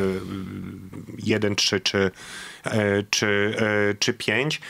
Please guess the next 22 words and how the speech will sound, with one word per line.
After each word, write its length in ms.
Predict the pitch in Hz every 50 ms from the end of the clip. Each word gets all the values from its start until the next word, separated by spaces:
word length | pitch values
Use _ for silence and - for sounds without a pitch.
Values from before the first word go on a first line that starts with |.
| - - - - - -
Em, 960 | 131 120 113 113 113 113 113 117 117 117 117 117 117 120 120 120 123 120 - - - 113
ja 640 | 113 127 120 113 120 120 123 123 123 123 123 127 123 127 117
bardzo 380 | 120 117 113 131 139 135 139 139
się 140 | - 139 123
cieszę 280 | - 143 127 - 127
z 100 | - -
tego, 260 | - 123 117 113 113
że 100 | 110 110
z 40 | 104
bardzo 260 | 107 107 113 110 113
pozytywnym 580 | 110 - 113 104 110 107 117 113 110 113 113 107
odzewem 380 | 110 104 101 - 107 104 104 104
spotkały 520 | - - 107 - - 113 107 107 107 101
się 180 | - - 107 104
nasze 340 | 104 104 107 104 - -
propozycje 600 | - - 107 - - 107 98 104 98 - - 104
programowe 760 | - - - 110 117 123 120 110 110 104 101 98 92 92 92
i 60 | 92
gwarancje 580 | 90 95 92 104 104 113 113 110 104 - - 92
trzeciej 340 | - - 101 - - 98 90
drogi, 360 | 87 - 95 92 90 87 85 - - - - - - - - - - -
em, 1400 | - 120 110 104 104 101 101 101 101 101 101 101 101 104 101 101 101 101 98 98 98 98 98 98 98 98 98 101